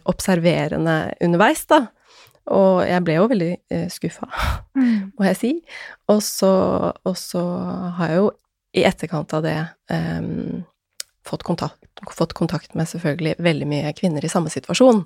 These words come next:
Speaker 2: Ja.
Speaker 1: Eh, og hørt med dem, og etter hvert blitt da mer og mer engasjert i det på litt sånn overordnet nivå.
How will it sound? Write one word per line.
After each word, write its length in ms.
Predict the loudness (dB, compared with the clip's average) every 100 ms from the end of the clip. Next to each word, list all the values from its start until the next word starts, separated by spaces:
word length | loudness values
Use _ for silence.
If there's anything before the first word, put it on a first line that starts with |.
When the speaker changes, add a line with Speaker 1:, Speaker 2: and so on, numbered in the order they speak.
| -4
Speaker 2:
Ja. 160 | -18 -18 -18 _ _ 0
Speaker 1:
Eh, 220 | 2 2 -2 -2
og 260 | 0 0 0
hørt 280 | 0 -2 -2
med 100 | 0
dem, 220 | 0 0 -2 -6
og 500 | -4 -2 -4 -4 -6 -10 _ _ -4
etter 180 | -4 0
hvert 280 | -2 -2 -6
blitt 140 | -6 -2
da 100 | -2
mer 220 | -2 -4
og 80 | -6
mer 140 | -6
engasjert 480 | -8 -8 -8 -8 -10
i 40 | -10
det 120 | -8
på 80 | -6
litt 100 | -6
sånn 140 | -6 -6
overordnet 520 | -6 -6 -10 -10 -10
nivå. 280 | -8 -6